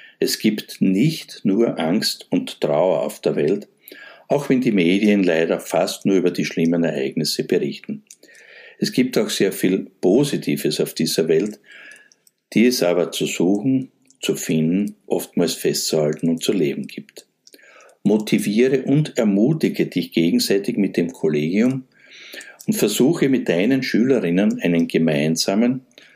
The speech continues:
schönen, beruhigenden, vielleicht auch stillen, aber vor allem schützenden und stärkenden Abschluss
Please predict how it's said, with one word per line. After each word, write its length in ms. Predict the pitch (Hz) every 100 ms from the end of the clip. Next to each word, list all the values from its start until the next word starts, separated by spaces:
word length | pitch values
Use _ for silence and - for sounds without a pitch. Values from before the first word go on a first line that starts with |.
| _ _ _
schönen, 720 | - - 113 101 104 123 127 - _ _
beruhigenden, 800 | - 95 90 98 113 120 117 113
vielleicht 440 | 107 107 143 151 -
auch 140 | -
stillen, 600 | - - 92 85 73 69 - - - - - - _ _
aber 220 | 90 92
vor 180 | 87 85
allem 200 | 85 90
schützenden 600 | - 101 104 131 110 -
und 80 | 104
stärkenden 800 | - 78 76 - 92 - 95 -
Abschluss 720 | 73 - - 90 82 - -